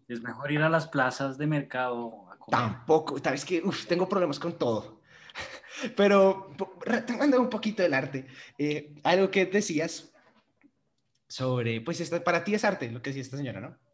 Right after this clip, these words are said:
Speaker 2: Y así mismo para mí no es arte lo que hacen la mayoría de los que hacen este cine. O bueno, es una par-, una parte del arte que estamos glorificando en exceso.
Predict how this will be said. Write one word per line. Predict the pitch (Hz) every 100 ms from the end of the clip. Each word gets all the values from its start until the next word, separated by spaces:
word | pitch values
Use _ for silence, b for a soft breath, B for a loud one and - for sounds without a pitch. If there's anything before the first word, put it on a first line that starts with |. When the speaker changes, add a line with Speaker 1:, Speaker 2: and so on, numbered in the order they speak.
| _ b b b b b
Speaker 2:
Y | 139 147
así | 143 147
mismo | 143 147
para | 160
mí | 135
no | 123 156
es | 143
arte | 139 131
lo |
que | 127
hacen | 135
la | 110
mayoría | 113 120 113 95
de |
los | 92
que | 98
hacen | 101
este | 104 85
cine. | - 80
O | 131
bueno, | 160 120
es | 139
una | 143
par-, | 151 151
una | 156 151 147
parte | 156 156
del | 156
arte | 143 131
que | 120
estamos | 120 113
glorificando | 113 113 113 98 85
en |
exceso. | 87 -